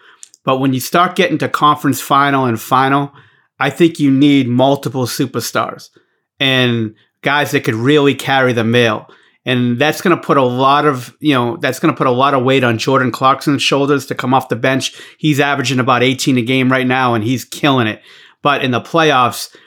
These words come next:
you know how we talked about last week, how playoff teams are gonna, like, game to game make those changes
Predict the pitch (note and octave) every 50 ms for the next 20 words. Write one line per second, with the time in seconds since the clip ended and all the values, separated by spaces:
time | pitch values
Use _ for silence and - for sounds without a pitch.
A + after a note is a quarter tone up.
0 | _ _ - C#3+ C#3 D3+ D3 D3 C3+ D3 C#3+ C#3+ C3+ C3+ B2+ B2+ - D3 C#3+ -
1 | - C3 C3 B2+ B2+ - B2+ C3 C#3 C3 - - C#3+ C3 A#2+ - B2+ B2 A#2 -
2 | - C#3+ C3+ C3+ C3+ C3 - - C#3 C3 A#2 A2+ B2 C3 B2 B2 A#2+ A#2+ A2+ -
3 | B2+ A#2+ A#2+ A#2 A#2 - C3+ C3 C3+ C#3 C3+ C3+ B2 C3 A2 A2 C3+ B2+ C3+ C3+
4 | B2+ A#2+ B2+ A#2+ A#2 - C3+ B2 A#2 - - D3+ C3 C#3 C3+ B2+ C#3+ C#3 B2+ -
5 | -